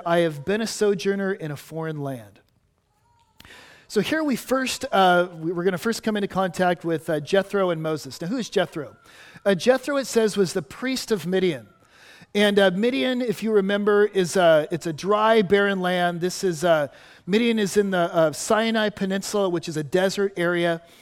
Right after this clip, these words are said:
And, um, it's, it's very inhospitable to human life, but we'll see that Jethro is, uh, crying baby there.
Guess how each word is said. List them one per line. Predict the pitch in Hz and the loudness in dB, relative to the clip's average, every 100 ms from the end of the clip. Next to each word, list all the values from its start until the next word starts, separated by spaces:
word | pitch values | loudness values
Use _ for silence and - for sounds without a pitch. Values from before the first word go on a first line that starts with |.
| - - - - - | -20 -20 -20 -12 -2
And, | 196 190 190 | 0 2 4
um, | 190 175 185 | 4 2 2
it's, | 202 - - | 0 0 -6
it's | 165 156 | -6 -2
very | 160 247 240 - | 4 4 4 0
inhospitable | 226 214 220 196 - 214 202 202 190 | -2 -2 -6 -6 0 2 4 2 0
to | |
human | - 208 202 190 | -4 -4 -4 -2
life, | 160 156 156 | 0 0 -2
but | 175 | -8
we'll | 170 | -8
see | - 254 226 | -6 -4 -2
that | 190 | -2
Jethro | - 214 226 185 156 147 185 _ - - - - | 0 -2 -2 -2 0 0 -4 _ -20 -20 -20 -6
is, | 175 180 170 190 | 2 2 2 4
uh, | 170 156 143 - _ _ _ _ _ _ _ _ _ _ _ _ | 4 4 0 -6 _ _ _ _ _ _ _ _ _ _ _ _
crying | _ 143 139 | _ -12 -8
baby | 139 139 139 | -6 -6 -6
there. | 131 139 | -8 -10